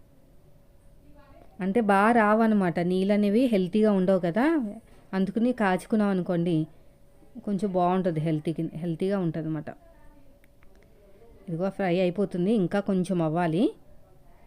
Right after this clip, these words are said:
అప్పుడు దాకా ఆయిల్ పెట్టేస్తాను. పిల్లలకి ఒక నాలుగో ఐదో పూరీలు వేస్తాను, తర్వాత మేము వేసుకుంటాం. పిల్లలు రెడీ అయిపోయిన తర్వాత టైమ్ ఉంటే అప్పుడు మేము వేసుకుంటాం. ఒకేసారి అన్నీ చేసినా కూడా టైమ్ ఉండదండి,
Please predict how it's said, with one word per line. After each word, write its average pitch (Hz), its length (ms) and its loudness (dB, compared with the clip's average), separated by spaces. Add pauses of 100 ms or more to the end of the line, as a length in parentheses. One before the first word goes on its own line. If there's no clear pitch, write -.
(140)
అప్పుడు 196 240 -2
దాకా 214 200 4
ఆయిల్ 185 260 4
పెట్టేస్తాను. 185 420 0
పిల్లలకి 220 360 2
ఒక 226 120 2
నాలుగో 190 360 2
ఐదో 202 440 4 (380)
పూరీలు 220 240 4
వేస్తాను, 190 560 0 (600)
తర్వాత 208 380 2 (1000)
మేము 208 160 2
వేసుకుంటాం. 165 520 0 (920)
పిల్లలు 202 240 2
రెడీ 196 300 4
అయిపోయిన 185 220 0
తర్వాత 190 280 0
టైమ్ 190 300 4
ఉంటే 202 220 2
అప్పుడు 320 220 0
మేము 190 180 2
వేసుకుంటాం. 160 560 -4 (440)
ఒకేసారి 240 400 4
అన్నీ 220 180 4
చేసినా 220 300 2
కూడా 233 160 0
టైమ్ 196 280 2
ఉండదండి, 175 540 0